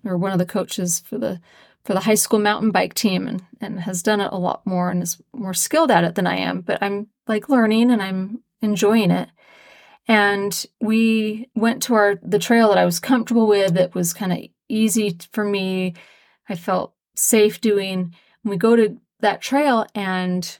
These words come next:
as luck would have it, there was a race going on. And so the trail was closed to, to regular people that weren't part of the race. And so Jason's like, "Well, that's okay. We'll, we'll go try another trail." And so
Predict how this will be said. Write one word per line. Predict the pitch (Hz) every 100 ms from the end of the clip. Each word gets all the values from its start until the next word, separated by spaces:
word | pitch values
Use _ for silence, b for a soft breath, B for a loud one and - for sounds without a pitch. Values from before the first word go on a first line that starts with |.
| -
as | 254 208
luck | 214 175
would | 196
have | 175 196 185
it, | 190 -
there | 208 196
was | 185 185 170 214
a |
race | 180 185 175 -
going | 185 180
on. | 175 - 208
And | 185
so | -
the | 180
trail | 175 202 190 165
was | 165
closed | - - 196 180 175 170 -
to, | - - _ -
to | 185
regular | 170 - - 175
people | 196 170 -
that | - 208
weren't | - -
part | 196
of | 180
the | 180
race. | 202 185 - - B B B B B B B
And | 220 190
so | - 226 208
Jason's | 202 220 240 240
like, | 220
"Well, | 262
that's | 349 -
okay. | 403 247 196
We'll, | 190 220 220
we'll | 240
go | 269
try | 254 226
another | 190 175 175
trail." | - 196 180 185 _ _ -
And | 233 214
so | - 233 202 196 202